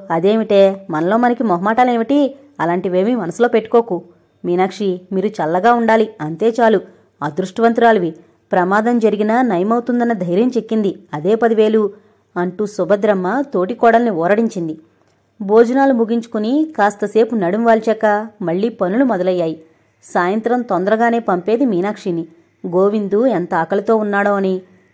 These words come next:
రాత్రి పిల్లలు బుద్ధిగా పెద్దమ్మ చెప్పినట్లు చదువుకుని పడుకునేవారు. అంతలోనే వీలు చూసుకుని పిల్లలు మాసిన గుడ్డలు ఉతికి ఆరవేసేది, ఇల్లు కడిగి ఎప్పటికప్పుడు శుభ్రం చేసి ముగ్గులు పెట్టేది. ఇల్లు కళకళ్లాడుతూ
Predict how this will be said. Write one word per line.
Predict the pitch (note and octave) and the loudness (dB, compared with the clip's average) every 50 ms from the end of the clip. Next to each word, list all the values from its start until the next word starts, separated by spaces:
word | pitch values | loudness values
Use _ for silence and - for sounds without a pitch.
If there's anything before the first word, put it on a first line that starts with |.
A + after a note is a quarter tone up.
| _ - | _ -4
రాత్రి | G#3 G#3 G#3 A#3+ A#3+ - C4+ C#4 | 0 2 2 2 2 0 -2 -2
పిల్లలు | C4+ C4 A#3+ A#3+ B3 B3+ A#3+ | 0 0 2 2 4 2 2
బుద్ధిగా | F#3+ F#3 G3 F3 G3+ A3 G3 G#3 G#3 B3 D4+ | 0 -2 -4 -2 -2 0 2 2 2 0 -2
పెద్దమ్మ | - - - E3 E3 F3 G#3+ A#3 B3+ C4+ | -4 -2 -2 -2 0 0 0 0 0 0
చెప్పినట్లు | C4 C4+ B3+ C4 B3 A#3 A#3+ A3+ A#3 A#3 | 0 -2 -2 -2 0 -2 -2 -2 -4 -4
చదువుకుని | - G3 F3 F#3 A#3+ A#3+ C#4 C#4 | -4 -4 -2 -2 0 0 0 0
పడుకునేవారు. | C#4 C4 C4 - - G3+ G#3 G3 F#3 E3 D#3+ D#3 - - _ _ _ _ _ _ _ _ - | 2 0 0 0 0 -2 0 2 0 0 0 -2 -8 -14 _ _ _ _ _ _ _ _ -4
అంతలోనే | F3 F3+ G3 F#3+ A#3 B3 B3 B3 B3+ B3 A3+ | -4 -4 -2 0 0 2 2 2 2 0 -2
వీలు | F3+ F#3 G3 A3 A#3 A3+ A#3 | -2 -2 -2 -2 -2 -2 -4
చూసుకుని | A3 A3 - G#3+ G3+ G3 G3 G3+ G#3+ A3 - _ - | -6 -6 -4 -4 -2 -2 -2 -2 -4 -8 -8 _ -2
పిల్లలు | F#3 F3+ G3+ A3+ A#3+ B3 | 0 2 4 4 4 2
మాసిన | A3 F#3 E3+ E3 F#3 G3 - B3 B3 | 2 0 -2 -4 -4 -2 -2 -2 0
గుడ్డలు | A#3 A#3 A3+ A3+ A#3 A3 | 0 0 2 2 2 0
ఉతికి | F3+ F3 - A#3 - A3+ | 0 -2 -6 -4 0 2
ఆరవేసేది, | F#3 F3+ G3 G#3 G#3+ G3+ G#3 A3 G3 F#3+ G3+ G3 F#3+ G3 - _ _ _ _ - A#3+ | 2 2 2 2 0 0 0 -2 -2 0 -2 -4 -6 -8 -14 _ _ _ _ -8 -4
ఇల్లు | A#3+ A#3+ B3+ C4 | -2 0 0 2
కడిగి | C4+ B3+ A3+ A3+ A3 A#3+ B3+ D4 F4 F4+ - E3+ | 2 2 2 2 0 0 -2 -2 -4 -6 -4 -4
ఎప్పటికప్పుడు | E3 F3+ - - A#3+ B3 C4 C#4 B3+ C4 C4+ A#3+ | -4 -2 0 -2 -2 0 0 0 0 0 0 -2
శుభ్రం | A#3 - F#3+ F3 G3 A#3 B3+ B3 B3+ | -2 -2 -4 -2 0 -2 -2 0 0
చేసి | A#3+ A#3 A#3 - B3 | 0 0 0 -2 -4
ముగ్గులు | A3+ G3 E3+ E3+ A3+ C#4 | -2 -2 0 2 2 2
పెట్టేది. | C#4 C4+ A3+ - G3 F#3 F3 E3+ E3 - - _ _ _ _ _ _ _ _ - | 4 2 2 2 0 0 -2 -2 -6 -10 -18 _ _ _ _ _ _ _ _ -6
ఇల్లు | A#3+ B3 C4 D4 D4 | -4 -2 0 0 0
కళకళ్లాడుతూ | D4 - G3+ F#3 G3+ G#3+ B3+ B3+ B3+ B3 A#3+ A#3+ A#3+ A#3+ C4 B3+ B3 B3 | 0 0 2 2 2 4 4 4 6 6 6 4 4 2 0 0 0 0